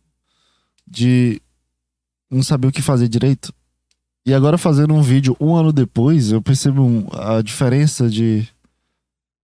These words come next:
do que eu, do que eu posso fazer, sabe? Da minha liberdade, do, do, da intuição, do intuito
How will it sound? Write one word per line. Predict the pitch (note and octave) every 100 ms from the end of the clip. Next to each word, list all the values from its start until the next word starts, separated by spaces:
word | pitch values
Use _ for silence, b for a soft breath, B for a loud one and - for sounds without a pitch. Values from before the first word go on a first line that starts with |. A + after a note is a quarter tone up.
| -
do | A2
que |
eu, | B2
do | - A2+ A#2+
que |
eu | C3
posso | B2 B2
fazer, | B2 A#2 C#3
sabe? | C3 A#2+ A2+ A#2 _ _ _ _ _
Da | -
minha | A#2 A#2
liberdade, | A#2+ A#2+ A#2+ B2+ A#2+ C3+ C3+ B2+
do, | A2 A#2 A2+ A2 G2+ A2 b b b b b _ - -
do, | A2+
da | A2 A#2+
intuição, | A#2+ C3 A#2+ - C3+ D3 D3 C#3 C3+
do | A#2 A#2+
intuito | B2 - C#3+ D#3 - D#3 C#3+